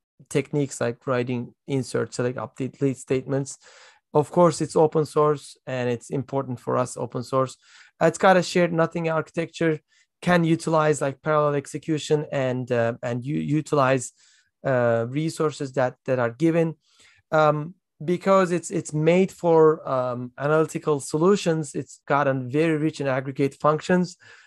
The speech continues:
and, um, and, and a-, actually enables, uh, people to use compression and encoding along with this, uh, this realm of, of, um, database management system, which is, which is amazing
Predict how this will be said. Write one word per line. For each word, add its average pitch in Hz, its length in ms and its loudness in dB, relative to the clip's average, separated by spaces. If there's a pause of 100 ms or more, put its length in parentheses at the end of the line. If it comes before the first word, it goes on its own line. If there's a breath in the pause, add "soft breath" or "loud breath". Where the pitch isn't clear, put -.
(140 loud breath)
and, 131 420 0
um, 120 480 -4 (140)
and, 135 360 -2
and 147 360 -4
a-, - 240 -8
actually 170 400 0
enables, 160 580 0
uh, 131 300 -2
people 151 360 -4
to 147 160 -4
use 151 420 -2 (360 soft breath)
compression 170 500 2
and 151 120 2
encoding 147 600 -2 (240)
along 165 400 6
with 165 180 0
this, 151 340 -4 (100)
uh, 131 380 -4
this 127 280 -10
realm 139 300 0
of, 131 280 0
of, 123 360 -2
um, 117 320 0 (300 soft breath)
database 151 420 0
management 135 420 0
system, 143 460 -4 (560 soft breath)
which 190 200 2
is, 208 100 4
which 196 220 2
is 170 100 -2
amazing 170 600 2